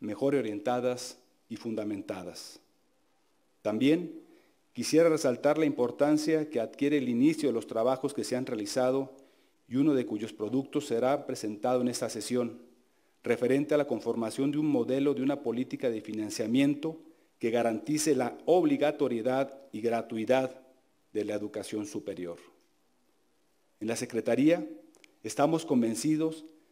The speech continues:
de que para el cumplimiento de lo que establece el artículo tercero constitucional, la Ley General de Educación y particularmente la Ley General de Educación Superior, el Estado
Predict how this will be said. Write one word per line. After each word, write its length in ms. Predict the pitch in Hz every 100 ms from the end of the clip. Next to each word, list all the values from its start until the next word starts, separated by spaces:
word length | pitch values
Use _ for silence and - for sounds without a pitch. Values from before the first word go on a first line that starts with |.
| _
de 120 | -
que 120 | 107 117
para 200 | 120 117
el 120 | 113
cumplimiento 680 | 120 113 120 131 170 165 147
de 60 |
lo 140 | 113 -
que 80 |
establece 440 | 110 - 110 143 143
el 60 |
artículo 400 | 117 - 135 135
tercero 420 | 123 107 131 135 139
constitucional, 840 | 117 107 104 - 107 127 151 - - - _ _ _
la 180 | 110 117
Ley 180 | 156
General 420 | 180 147 127 143 147
de 180 | 160
Educación 640 | 147 127 110 - 139 131 - - -
y 80 | 120
particularmente 1080 | - 113 120 120 123 143 135 147 139 98 - - _ _ -
la 140 | 107
Ley 180 | 117 147
General 280 | 151 127 135
de 60 |
Educación 360 | 127 107 101 127
Superior, 580 | 127 - 101 113 143 - - _ _ _ _ _
el 180 | 120 127
Estado 580 | 120 - 147 160 180